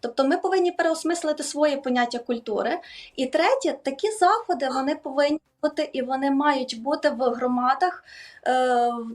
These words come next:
тому що вони, по-перше, несуть як просвітницьку функцію, по-друге, вони дійсно несуть, є такими сімейними заходами для родини.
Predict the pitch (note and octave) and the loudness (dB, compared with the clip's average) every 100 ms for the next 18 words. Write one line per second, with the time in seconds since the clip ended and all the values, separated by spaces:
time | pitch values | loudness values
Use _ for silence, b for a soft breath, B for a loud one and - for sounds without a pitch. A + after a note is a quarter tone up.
0 | - D4 D4+ F4+ - E4 D4 D4+ E4+ E4+ | -6 0 2 2 0 -2 0 0 2 0
1 | - - - D4 D#4+ D#4+ D4+ C#4 C#4+ D#4+ | -2 -4 -6 2 2 2 -2 -2 -2 -6
2 | D#4 D4 - D4+ D4 E4+ G#4+ E4 - - | -2 -2 -2 -6 -4 -4 -2 -4 -4 -2
3 | A3+ A3 G#3+ G#3 - - A3+ D4 B B | -2 -2 -6 -6 -8 -8 -4 -4 B B
4 | B B _ C4+ C4+ E4+ F4 D#4+ D4+ D4+ | B B _ -2 2 2 2 0 0 -2
5 | D4+ F4 - D4 C#4 C4+ D#4+ E4 - A3+ | 0 -2 0 -2 0 -2 -2 -4 -4 -4
6 | D4+ D#4 D4+ C#4 C4+ - C4 C4+ C4 A#3 | -2 -2 0 0 0 -4 0 0 0 -2
7 | G#3 G3+ G3+ G3 A3 G3 - G3+ A#3 A#3+ | -4 0 0 0 -8 -10 -10 -6 2 4
8 | A#3+ A#3 F#3+ - | 4 0 0 -4